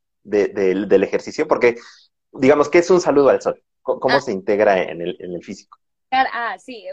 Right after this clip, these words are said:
Speaker 2: uno se para en posición de montaña, que es pies juntos, con las manos, con las manos a-, hacia los lados,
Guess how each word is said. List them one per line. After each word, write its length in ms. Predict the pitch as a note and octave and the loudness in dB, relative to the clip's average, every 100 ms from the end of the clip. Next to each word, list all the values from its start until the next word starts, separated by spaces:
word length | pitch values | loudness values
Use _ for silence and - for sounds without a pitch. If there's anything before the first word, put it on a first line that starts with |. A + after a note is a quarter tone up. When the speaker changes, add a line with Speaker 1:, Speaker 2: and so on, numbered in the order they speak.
| A#3 | -16
Speaker 2:
uno 120 | B3 D#4 | -14 -14
se 140 | E4+ | -14
para 480 | - A#3 A#3+ C4+ A3 | -10 -8 -6 -8 -10
en 120 | A3 | -16
posición 720 | A3+ A3 A3 - A#3 A#3+ A#3+ _ | -18 -16 -16 -10 -10 -10 -18 _
de 180 | A#3+ | -12
montaña, 580 | A#3 A3 G3 G#3 G3+ G3 | -10 -14 -12 -12 -12 -14
que 60 | - | -16
es 120 | G#3+ | -16
pies 260 | - A3+ - | -10 -10 -10
juntos, 540 | A#3 A#3 B3 A3 A3 | -14 -12 -12 -14 -14
con 120 | - G3+ | -12 -12
las 160 | F#3+ | -10
manos, 600 | G3+ G3 G#3+ A3+ A3+ G3+ - | -10 -8 -8 -6 -4 -6 -8
con 140 | G#3+ | -12
las 160 | G3 F#3+ | -10 -12
manos 320 | F#3+ G#3 G#3+ | -10 -10 -4
a-, 220 | A3+ G#3 | -4 -4
hacia 200 | F#3 G3 | -8 -12
los 200 | F3+ F3 | -14 -8
lados, 400 | F#3+ G#3 A#3+ E4+ | -4 -2 -4 -10